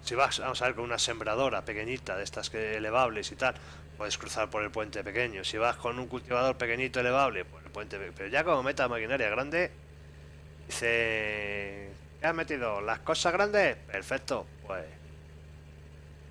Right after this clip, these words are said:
te voy a poner pa' que, pa' que no puedas cogerlo".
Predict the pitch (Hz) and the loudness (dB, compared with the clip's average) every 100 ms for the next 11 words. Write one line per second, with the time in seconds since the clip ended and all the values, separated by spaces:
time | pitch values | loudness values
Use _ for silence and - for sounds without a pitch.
0 | - 104 113 135 131 123 135 127 113 117 | -2 0 4 4 4 4 2 2 0 -2
1 | 107 104 101 92 - - - - - - | -2 -6 -8 -12 -14 -16 -18 -18 -18 -18
2 | - - - - - - - - - - | -18 -18 -16 -16 -16 -18 -16 -16 -16 -16
3 | - 104 95 95 117 107 90 - - - | -10 -8 -6 -2 -2 0 -2 -2 -2 -4
4 | - - - - | -6 -8 -10 -12